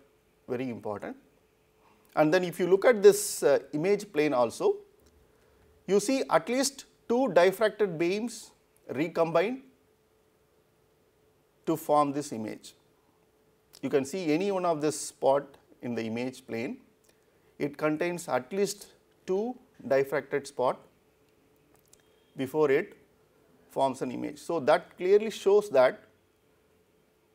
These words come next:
the image formation involves diffraction in first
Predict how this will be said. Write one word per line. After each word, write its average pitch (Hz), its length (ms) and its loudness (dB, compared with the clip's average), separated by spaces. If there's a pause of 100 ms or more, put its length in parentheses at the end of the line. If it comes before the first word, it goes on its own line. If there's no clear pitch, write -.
(2000)
the 147 160 -2
image 202 280 0
formation 180 640 -4
involves 147 720 -4 (2500)
diffraction 175 760 0 (760)
in 139 200 -4
first - 480 -4